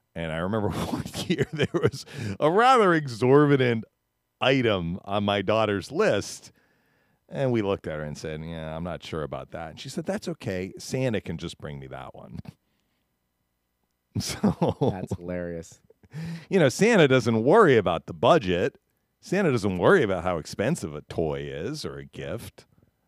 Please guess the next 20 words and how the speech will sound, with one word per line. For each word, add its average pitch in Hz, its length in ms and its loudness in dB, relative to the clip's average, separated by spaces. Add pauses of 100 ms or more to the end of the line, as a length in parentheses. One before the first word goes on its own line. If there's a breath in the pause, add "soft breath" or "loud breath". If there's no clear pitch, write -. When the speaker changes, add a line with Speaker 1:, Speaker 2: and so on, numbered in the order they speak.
(800)
Speaker 1:
So 71 440 -6 (140)
those 104 380 0
were 90 160 -2
the, 78 240 -6
those 104 340 0
were 123 60 -2
the 85 100 -8
gifts 80 280 -10
from 69 180 -16
Santa. 76 540 -14 (1120)
And 82 100 -12
later 87 240 -2
we're 76 160 -4
like, 67 460 -16 (500)
"Did 87 220 -8
you 151 140 -6
have - 120 -10
any 147 220 -8
idea 113 640 -6
that 78 240 -8